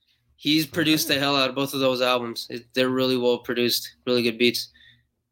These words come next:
Speaker 1: Uh,
Speaker 2: Trying to see what
Speaker 1: apparently,
Speaker 2: songs. Yeah, I'm trying to see
Speaker 1: Sam-,
Speaker 2: what was left off.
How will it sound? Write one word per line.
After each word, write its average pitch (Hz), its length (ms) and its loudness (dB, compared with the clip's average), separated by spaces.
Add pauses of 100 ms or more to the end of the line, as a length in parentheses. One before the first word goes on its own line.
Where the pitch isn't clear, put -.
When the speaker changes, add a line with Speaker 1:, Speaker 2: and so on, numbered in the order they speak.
(800)
Speaker 1:
Uh, 139 120 -2
Speaker 2:
Trying 131 100 4
to 123 60 -4
see 165 80 0
what 170 100 4
Speaker 1:
apparently, 160 340 2
Speaker 2:
songs. 98 440 -8
Yeah, 104 340 -2
I'm 107 80 -8
trying 143 140 0
to 139 40 0
see 170 100 -2
Speaker 1:
Sam-, 151 120 4
Speaker 2:
what - 120 -2
was 123 140 -4
left 104 240 -4
off. 95 240 -12